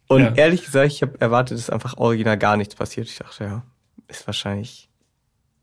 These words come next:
Speaker 1: Jacke wie Hose, ob ich jetzt hier in Eco fahre oder in Power. Aber man hat's extrem gespürt. So richtig
Speaker 2: Ja.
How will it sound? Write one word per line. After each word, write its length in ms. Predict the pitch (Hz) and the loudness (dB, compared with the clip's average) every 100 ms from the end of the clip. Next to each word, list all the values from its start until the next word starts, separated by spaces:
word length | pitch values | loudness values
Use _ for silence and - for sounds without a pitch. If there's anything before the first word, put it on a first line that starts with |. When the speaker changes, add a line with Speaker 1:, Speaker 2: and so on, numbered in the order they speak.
| _ | _
Speaker 1:
Jacke 360 | - 123 - 113 | -10 -8 -6 -6
wie 120 | 113 | -2
Hose, 320 | 117 117 107 | -2 -2 -2
ob 120 | 110 | -4
ich 60 | 113 | -2
jetzt 200 | 104 - | -2 -2
hier 120 | 107 | -2
in 100 | 101 | 0
Eco 200 | - - | -2 -6
fahre 220 | 117 120 | -2 2
oder 120 | 110 104 | 2 0
in 100 | 104 | 0
Power. 400 | 139 143 165 - _ _ _ _ _ _ _ - | 2 2 2 -2 _ _ _ _ _ _ _ 0
Aber 500 | 143 160 135 226 - _ _ - | 2 4 2 0 -6 _ _ 0
man 220 | 127 123 | 2 4
hat's 180 | 151 151 | 2 2
extrem 560 | 147 127 - 208 320 | 0 2 2 4 6
gespürt. 560 | 277 - - 294 127 - _ | 4 2 4 4 4 0 _
So 140 | 151 151 | 0 2
richtig 560 | 175 226 - 330 320 - _ | 4 2 2 2 0 -10 _
Speaker 2:
Ja. 220 | 147 127 | -4 -4